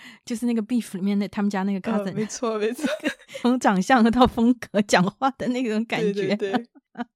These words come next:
Speaker 1: 我觉得把那个饮食的那种奇观展示加个人故事平衡的最好的那种节目，应该是 Netflix 出的那一些，比如说《Mind of a Chef》或者说《Chef's Table》。就每一集看的就觉得像看了一个小电影的感觉，
Speaker 2: 对。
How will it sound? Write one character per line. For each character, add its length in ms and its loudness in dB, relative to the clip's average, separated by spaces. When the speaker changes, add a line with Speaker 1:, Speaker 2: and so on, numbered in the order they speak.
Speaker 1:
我 80 -4
觉 120 2
得 60 4
把 220 2
那 160 4
个 380 2
饮 200 4
食 160 -4
的 100 2
那 100 4
种 100 4
奇 160 -6
观 180 0
展 200 -4
示 180 -4
加 280 0
个 200 0
人 420 -2
故 220 2
事 260 -6
平 220 -2
衡 240 0
的 140 -4
最 220 0
好 240 -6
的 160 -4
那 180 0
种 80 -2
节 180 -8
目， 140 0
应 80 2
该 160 -2
是 140 -2
Netflix 520 -2
出 160 -4
的 120 -2
那 120 0
一 80 0
些， 400 -4
比 100 -4
如 60 -2
说 180 -2
《Mind 300 0
of 180 -8
a 40 -10
Chef》 340 -8
或 100 -10
者 100 -12
说 240 -12
《Chef's 320 -12
Table》。 460 -6
就 120 -14
每 180 -4
一 80 -4
集 160 -8
看 180 -8
的 80 -4
就 140 -6
觉 140 -2
得 40 2
像 160 2
看 200 4
了 60 6
一 60 4
个 140 2
小 220 -6
电 220 0
影 180 0
的 100 -6
感 140 -8
觉， 180 -4
Speaker 2:
对。 340 -12